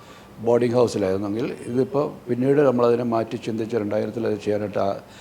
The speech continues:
ആലോചിച്ച് തുടങ്ങിയപ്പോൾ അത് വന്നത് ഒരു ക്യാമ്പസ് സ്റ്റോറിയായിട്ടാണ്. അപ്പോൾ ഈ രണ്ട് വേർഷനിൽ ഏതെങ്കിലും എപ്പോഴെങ്കിലും വേറെ, വേറെ ഏതെങ്കിലും ഒരു ഭാഷയിൽ, ഏഹ്,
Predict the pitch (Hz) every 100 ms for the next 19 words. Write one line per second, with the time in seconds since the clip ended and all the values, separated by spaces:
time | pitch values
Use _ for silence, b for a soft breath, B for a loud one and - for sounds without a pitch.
0 | B B - - 101 110 120 120 120 117
1 | 110 110 113 123 117 113 107 101 117 170
2 | - - - B B B - - 120 120
3 | 117 123 - 110 104 92 87 85 107 -
4 | - - B B B B - - 127 139
5 | 170 202 160 143 156 139 123 - - 135
6 | 135 139 - - 120 120 120 120 90 -
7 | - - - - - - - - - 131
8 | 131 131 147 123 113 123 131 120 120 127
9 | 120 127 131 139 131 120 107 113 110 127
10 | - - - - - 123 127 113 107